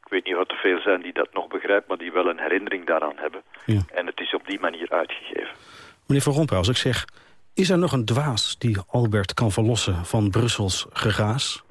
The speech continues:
Speaker 1: <laughs> Het is geen echte haiku, maar het rijmt, hè.
Speaker 2: Oké.
Speaker 1: Weet, een
Speaker 2: Nou.
Speaker 1: echte haiku moet niet rijmen, hè.
Speaker 2: Oké, nou, een vreselijk, eh, erbarmelijke poging van, van mij dan maar.
Speaker 1: Ja,
Speaker 2: Meneer Van
Speaker 1: ja,
Speaker 2: Rompuy,
Speaker 1: ja,
Speaker 2: hartelijk
Speaker 1: ja,
Speaker 2: dank.
Speaker 1: maar toch
Speaker 2: Veel
Speaker 1: geluk gewenst voor de sympathiebetuiging.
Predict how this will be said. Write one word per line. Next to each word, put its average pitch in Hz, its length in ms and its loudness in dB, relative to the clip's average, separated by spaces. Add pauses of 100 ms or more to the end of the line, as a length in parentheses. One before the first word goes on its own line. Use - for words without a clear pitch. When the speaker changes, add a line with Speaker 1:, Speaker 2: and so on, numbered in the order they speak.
(100)
Speaker 1:
<laughs> - 760 0 (1200)
Het - 500 -2
is - 120 -6
geen 143 240 2
echte 120 280 0
haiku, 147 500 0
maar 123 160 2
het 113 160 0
rijmt, 95 280 -2 (160)
hè. - 120 0 (280)
Speaker 2:
Oké. 208 220 2
Speaker 1:
Weet, 143 140 4
een - 80 2
Speaker 2:
Nou. - 120 0
Speaker 1:
echte - 180 0
haiku 120 360 -2
moet - 200 -6
niet 98 180 -16
rijmen, 78 380 -4
hè. 127 320 -6 (120)
Speaker 2:
Oké, - 260 0
nou, 110 120 2 (160)
een 117 120 0
vreselijk, 170 520 2
eh, 123 240 0
erbarmelijke 135 500 0
poging 98 420 0
van, 90 300 -2
van 92 220 0
mij 87 160 0
dan 65 140 -4
maar. - 220 -6
Speaker 1:
Ja, 135 100 4
Speaker 2:
Meneer 139 160 4
Van 160 80 2
Speaker 1:
ja, - 60 2
Speaker 2:
Rompuy, - 160 2
Speaker 1:
ja, 170 60 0
Speaker 2:
hartelijk 127 260 0
Speaker 1:
ja, 190 60 4
Speaker 2:
dank. 233 140 0
Speaker 1:
maar 190 80 2
toch 165 140 2
Speaker 2:
Veel 147 100 2
Speaker 1:
geluk 135 160 0
gewenst 107 420 0
voor 107 140 -2
de - 160 -4
sympathiebetuiging. - 840 -4